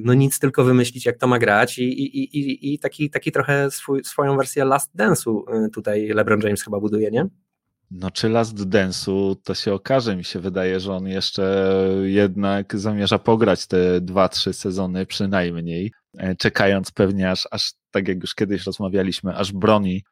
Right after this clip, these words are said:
Speaker 2: e, pojawi się w lidze, więc no nie wiem, czy, czy taki ostatni taniec. Na pewno, e, LeBron ma ambicje, żeby sięgnąć po jeszcze jeden tytuł,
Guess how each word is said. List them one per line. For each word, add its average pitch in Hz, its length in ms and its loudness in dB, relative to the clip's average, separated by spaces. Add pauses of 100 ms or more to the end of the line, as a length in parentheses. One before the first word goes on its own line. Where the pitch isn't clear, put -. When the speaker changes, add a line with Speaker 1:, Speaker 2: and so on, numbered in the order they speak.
(180)
Speaker 2:
e, 92 200 -4
pojawi 98 380 4
się - 180 2
w 95 60 -2
lidze, 101 340 0
więc 113 320 -6
no 110 160 -6
nie 123 140 2
wiem, 110 140 4
czy, 101 300 0
czy 104 140 -6
taki 101 560 2
ostatni 107 500 -2
taniec. 101 500 -2 (200)
Na 107 120 2
pewno, 104 1000 4 (220)
e, 98 420 2
LeBron 104 600 4
ma 110 180 4
ambicje, 92 1120 0
żeby 101 280 -2
sięgnąć 101 440 0
po - 100 0
jeszcze 104 280 2
jeden 98 280 0
tytuł, 95 440 -2